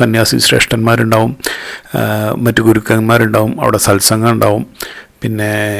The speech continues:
ഗുരുക്കന്മാരുടെ, ഏ, പ്രസംഗങ്ങൾ, അവരുടെ ഓരോ വിഷയത്തെക്കുറിച്ചുള്ള സംശയ നിവാരണമൊക്കെ വരുത്താൻ പറ്റും.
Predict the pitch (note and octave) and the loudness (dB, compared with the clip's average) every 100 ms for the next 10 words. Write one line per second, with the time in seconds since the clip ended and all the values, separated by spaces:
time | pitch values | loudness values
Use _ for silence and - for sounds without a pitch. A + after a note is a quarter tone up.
0 | B2+ B2+ A2 A2 A2+ A2 A2+ A2 A2+ A2+ | -6 -4 -4 -2 -2 2 2 2 2 2
1 | - - - - - - - - G#1+ G#1+ | -2 -10 -14 -20 -20 -20 -16 -8 -6 -6
2 | G#1+ G#1 A1+ - - - - - - - | -6 -6 -6 -8 -12 -16 -14 -14 -14 -20
3 | - - - - _ _ - - - - | -20 -20 -20 -20 _ _ -20 -6 -2 2
4 | A2 A2 A2 A2+ - - - A#2+ A1 G#1+ | 2 2 2 0 0 -8 -6 -4 -2 0
5 | G#1+ - - - - - - - - - | -2 -2 -6 -16 -18 -20 -20 -20 -20 -20
6 | _ - A2+ A2 C3 - - A#2 A2 G#2+ | _ -2 0 0 -4 -8 -2 0 2 0
7 | - A2 A2 - A2+ A2+ G#2+ A2 G#2 A#2 | -2 -2 -2 -2 -2 0 0 0 0 0
8 | A2 G#2+ G#2+ G#2+ G#2+ A2+ G#2+ - G2+ G#2+ | 0 2 0 0 0 2 0 0 -4 -4
9 | - | -4